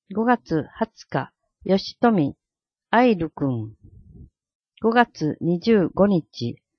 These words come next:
赤木滝則くん。五月二十六日、松本みずきちゃん。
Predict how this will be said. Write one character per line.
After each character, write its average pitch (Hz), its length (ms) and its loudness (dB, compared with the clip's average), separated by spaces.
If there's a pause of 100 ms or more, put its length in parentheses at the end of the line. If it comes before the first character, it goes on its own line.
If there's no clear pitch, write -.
(140)
赤 214 320 0
木 190 300 -6 (100)
滝 226 320 -2
則 240 280 2
く - 160 -4
ん。 117 240 -4 (1300)
五 233 140 2
月 220 500 -2 (280)
二 180 140 -2
十 202 320 0
六 185 280 -2
日、 151 440 -2 (460)
松 160 320 -4
本 220 580 2
み 240 200 0
ず 226 100 -4
き 170 180 -10
ち - 160 -8
ゃ 131 60 -4
ん。 113 220 -12